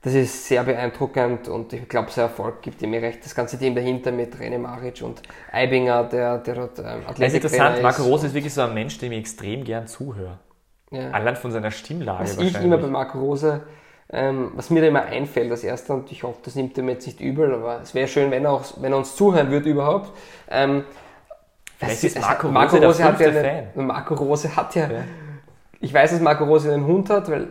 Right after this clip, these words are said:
Speaker 1: sie haben mal gefragt über René Aufers und er hat gesagt, den René Aufers kann man nur mögen, weil der hat drei Hunde und er ist auch ein Hundemensch. Und nachdem ja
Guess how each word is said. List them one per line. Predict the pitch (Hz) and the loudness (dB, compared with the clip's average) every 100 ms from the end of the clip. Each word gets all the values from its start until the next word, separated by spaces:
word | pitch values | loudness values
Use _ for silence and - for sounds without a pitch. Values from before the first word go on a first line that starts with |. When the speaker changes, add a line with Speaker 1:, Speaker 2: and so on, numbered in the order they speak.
| - | -12
Speaker 1:
sie | - 151 | -12 -4
haben | 143 | -2
mal | 135 | -2
gefragt | 131 - 131 135 | -4 -8 -8 -6
über | 143 127 | -4 -2
René | 127 127 | -2 -2
Aufers | 120 131 165 147 | 0 -2 -2 -4
und | 139 | -2
er | |
hat | 135 | -4
gesagt, | 135 131 | -4 -8
den | 135 | -6
René | 135 131 123 | -4 -4 -4
Aufers | 127 135 135 | -6 -6 -10
kann | - 127 | -8 -6
man | 139 | -2
nur | 135 | -2
mögen, | 127 127 | 0 0
weil | 123 | -2
der | 120 | -4
hat | 120 - | -8 -10
drei | - 117 | -14 -12
Hunde | 127 127 123 - | -10 -8 -10 -10
und | - | -12
er | 120 | -8
ist | 120 | -6
auch | 123 127 | -6 -8
ein | |
Hundemensch. | 127 131 123 117 170 - _ - - - | -8 -6 -6 -8 -16 -18 _ -20 -20 -10
Und | - | -8
nachdem | 120 123 156 | -2 0 4
ja | 156 | 4